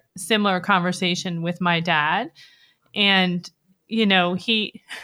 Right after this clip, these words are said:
<laughs> he, they have just this innocence, you know, the innocence and the straight face and like,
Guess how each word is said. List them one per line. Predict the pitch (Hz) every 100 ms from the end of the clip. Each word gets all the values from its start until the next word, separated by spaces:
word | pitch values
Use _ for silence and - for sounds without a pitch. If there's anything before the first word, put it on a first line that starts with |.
| 233 - 247
<laughs> | - - - - _
he, | - 269 262 254 254 - _ _ _ _ _ _ _ - _ _ _ _ -
they | 226 277
have | 233 269 277
just | - 311 302
this | 311 294 - -
innocence, | 285 330 254 208 165 170
you | 214
know, | 214
the | 208 -
innocence | 262 285 277 247 233 208
and | 180
the |
straight | 175 - 247 254 220
face | 233 220 214 214 214
and | 196
like, | 190 170 175